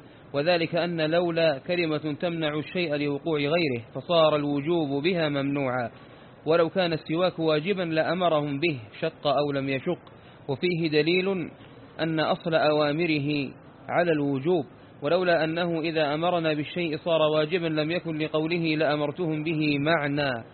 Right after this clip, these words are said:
وكيف يشفق عليهم من الأمر بالشيء وهو إذا أمر به لم يجب ولم يلزم؟ فثبت أنه على الوجوب ما لم يقم دليل على خلافه. وأما تأخيره العشاء، فالأصل أن تعجيل الصلوات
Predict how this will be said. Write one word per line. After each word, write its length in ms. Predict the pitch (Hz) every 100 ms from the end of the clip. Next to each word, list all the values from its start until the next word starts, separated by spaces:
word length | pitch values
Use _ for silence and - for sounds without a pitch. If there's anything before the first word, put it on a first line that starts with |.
| - - - 147
وكيف 340 | 139 208 175
يشفق 460 | 180 180 - 170 151
عليهم 440 | 147 160 160 151
من 220 | 147 151
الأمر 280 | 147 143 156
بالشيء 600 | 143 139 135 180 175 156
وهو 280 | 143 156 151
إذا 380 | 151 147 143 175
أمر 300 | 165 147 147
به 400 | 170 165 147 - - - -
لم 180 | 156 170
يجب 420 | 160 165 160 160
ولم 360 | 135 165 208 160
يلزم؟ 460 | 147 135 135 139 131 - - -
فثبت 400 | 156 175 160 156
أنه 460 | 151 156 156 147 139
على 160 | 151
الوجوب 500 | 147 147 143 151 156
ما 320 | 139 143 160
لم 160 | 151 143
يقم 380 | 143 143 139 - 131
دليل 540 | 139 139 156 143 135
على 220 | 131 135
خلافه. 500 | 127 131 139 135 139 120 - - - - - - -
وأما 320 | 147 202 196
تأخيره 580 | - 151 170 170 185 175
العشاء، 560 | 156 156 - 180 190 -
فالأصل 420 | 160 139 180 170 165
أن 220 | 165 151
تعجيل 400 | 156 156 180 170
الصلوات 520 | 151 165 156 160